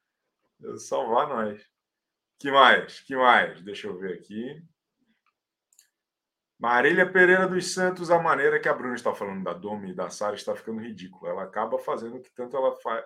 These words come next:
ela diz criticar. É projeção total. Isso desde o começo do programa ela projeta. Ela, o Bocorroso, eles sempre apontaram nos outros aquilo que eles fazem.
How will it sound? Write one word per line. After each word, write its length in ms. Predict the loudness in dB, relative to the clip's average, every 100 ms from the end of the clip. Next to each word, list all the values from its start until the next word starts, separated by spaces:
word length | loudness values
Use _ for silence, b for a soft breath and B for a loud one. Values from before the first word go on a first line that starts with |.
| -8
ela 220 | -6 -6
diz 180 | -6 -12
criticar. 560 | -14 -18 -12 -8 -8 -8 _ _ _ _ -16
É 60 |
projeção 720 | -12 -6 -4 -4 -6 -8 -10
total. 460 | -8 -4 -2 -2 -6
Isso 280 | -16 -16 -4
desde 300 | -2 -2 -6
o 40 |
começo 380 | -12 -10 -10 -12
do 80 | _
programa 420 | -8 -6 -4 -2
ela 180 | -4 -4
projeta. 480 | -2 -2 0 -6 -8 _ _ _ _ _ _ _ -4
Ela, 280 | 0 4 4
o 120 | 2
Bocorroso, 1000 | -2 -12 -14 -8 -2 0 0 -2 -10 -18 _ _ _ _ _
eles 340 | -8 -6 -6 -2
sempre 320 | 0 4 4
apontaram 600 | 4 2 -2 0 -2 -4
nos 180 | -8 -8
outros 220 | -8 -6
aquilo 280 | -8 -10 -18
que 160 | -8 -6
eles 280 | -6 -8
fazem. 400 | -12 -8 -8 -10